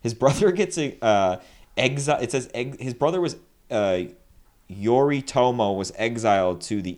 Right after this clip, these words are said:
Izu Peninsula, while Yoshitsune, uh, was, that's the guy, the main guy we're talking about, was placed in care of the monks of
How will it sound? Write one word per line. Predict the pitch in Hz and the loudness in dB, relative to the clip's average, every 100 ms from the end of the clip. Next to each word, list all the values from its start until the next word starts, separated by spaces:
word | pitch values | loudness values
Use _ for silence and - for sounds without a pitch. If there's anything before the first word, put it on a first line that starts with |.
| - | -10
Izu | 113 117 120 117 | -6 -4 -2 -2
Peninsula, | 120 110 104 107 90 80 76 73 - _ _ _ | -4 -4 -4 -4 -4 -4 -6 -10 -16 _ _ _
while | 110 101 95 92 90 - _ _ _ _ - | 2 4 4 0 -4 -14 _ _ _ _ -8
Yoshitsune, | 98 120 127 123 - - 131 131 - - 98 92 90 87 - _ _ _ _ | 0 2 2 -2 -8 -4 -2 -2 -4 -4 -4 -6 -8 -12 -16 _ _ _ _
uh, | 98 98 92 | -4 0 0
was, | 90 90 - _ | -2 -6 -8 _
that's | 104 101 | -4 -4
the | - 90 82 - _ - | -4 -6 -8 -18 _ -4
guy, | 95 | -2
the | 85 | -2
main | 92 101 98 | -2 -2 -2
guy | 90 82 | -2 -4
we're | 78 | -4
talking | - 92 85 | -2 -2 -4
about, | 82 76 | -8 -6
was | 69 | -8
placed | - - 113 117 117 | -12 -6 -2 -2 -4
in | 107 92 | -10 -12
care | - 117 107 107 - | -6 0 2 0 -2
of | 95 85 - _ _ _ _ _ | -4 -4 -8 _ _ _ _ _
the | 85 98 | -4 -4
monks | 92 98 113 143 - - | -2 0 0 -2 -8 -6
of | 117 95 87 | -4 -4 -6